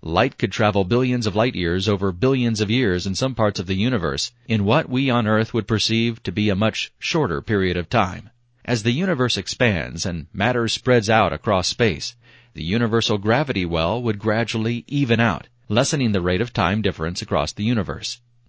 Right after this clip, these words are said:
Many astrophysicists and astronomers reject the idea of a bounded universe, with our galaxy, the Milky Way, near or at its center. But this is a philosophical presupposition,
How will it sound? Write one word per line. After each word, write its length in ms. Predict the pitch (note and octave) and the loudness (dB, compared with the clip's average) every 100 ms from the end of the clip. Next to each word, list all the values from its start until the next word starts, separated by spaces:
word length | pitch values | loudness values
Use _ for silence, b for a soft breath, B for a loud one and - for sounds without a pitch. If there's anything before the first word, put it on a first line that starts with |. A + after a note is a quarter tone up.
| _ _ _ | _ _ _
Many 260 | D3 E3+ | -2 2
astrophysicists 1000 | A2 A2 - G2+ B2+ G2+ - D2+ - - A2+ | 2 2 0 0 2 2 0 -2 -4 -6 -2
and 140 | G#2+ | 0
astronomers 760 | G#2 - C3 A2+ E2 D#2+ G2 - | 0 0 0 2 0 0 -2 -2
reject 400 | A#2 G#2 C3 - | -4 0 0 0
the 160 | B2+ G2 | 0 2
idea 400 | D#2+ E2 D#2+ F2+ | 0 0 0 0
of 180 | - | 0
a 100 | G#2 | 0
bounded 380 | F#2+ A2+ B2 A#2 | 2 2 4 2
universe, 680 | G2+ A#2 F2+ D#2 B1 - - | 2 2 0 -2 -4 -8 -8
with 140 | - G#2 | -4 0
our 100 | G2+ | 2
galaxy, 600 | G#2+ A#2+ G2 - F2 G#2+ | 4 4 2 0 -2 -2
the 100 | G2 | 0
Milky 300 | G2 G2+ F#2 | 0 0 0
Way, 420 | G#2 F#2 D2+ D#2+ - - | 2 2 0 -4 -10 -2
near 380 | G2 G2 G2+ - | 0 2 2 0
or 160 | G2+ | -2
at 200 | - E2+ | 0 0
its 160 | D#2+ - | -2 -2
center. 320 | B2+ E2+ D2+ - _ _ _ | -2 -2 -4 -14 _ _ _
But 120 | C3+ | -2
this 220 | F3 F#3 | 0 0
is 80 | C#3+ | 2
a 80 | A#2 | 0
philosophical 720 | - D3+ C3+ B2 G#2+ G#2 G2 | 2 0 2 2 0 0 -2
presupposition, 880 | - B2 G2 - E2+ C3+ C#3+ A#1+ | 0 0 0 -2 -2 0 -2 -4